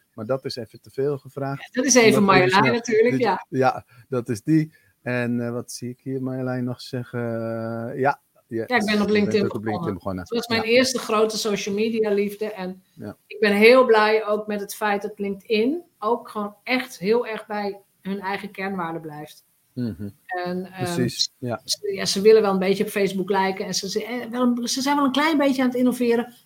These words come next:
Speaker 2: maar vooral niet te veel.
Speaker 1: Precies, ja. Ja hoor, wordt aan alle kanten bedankt. Eh, superleuk.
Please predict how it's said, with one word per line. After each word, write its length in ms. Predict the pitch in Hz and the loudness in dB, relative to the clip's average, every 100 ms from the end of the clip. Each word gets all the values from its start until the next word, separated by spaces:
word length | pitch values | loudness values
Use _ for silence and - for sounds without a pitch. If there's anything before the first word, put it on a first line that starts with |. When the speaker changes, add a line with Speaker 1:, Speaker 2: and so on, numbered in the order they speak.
| _ | _
Speaker 2:
maar 120 | 208 | -8
vooral 260 | - 202 247 | -2 2 4
niet 140 | 247 | 2
te 80 | - | 0
veel. 320 | - 139 143 - _ _ _ _ _ _ _ _ | -10 -12 -16 -20 _ _ _ _ _ _ _ _
Speaker 1:
Precies, 440 | - 113 110 101 - | -14 -4 -4 -4 -12
ja. 280 | - 110 - - - - - | -4 -4 -4 -12 -20 -20 0
Ja 200 | 127 139 | 6 8
hoor, 180 | 123 127 | 8 6
wordt 260 | 131 131 135 | 2 0 2
aan 120 | 156 | 0
alle 180 | 196 214 | 2 4
kanten 280 | 208 175 156 | 4 2 2
bedankt. 500 | 143 180 240 - - | 4 6 4 0 2
Eh, 440 | 196 185 180 180 | 4 6 4 2
superleuk. 640 | 165 208 185 196 214 - | -2 -6 0 2 2 0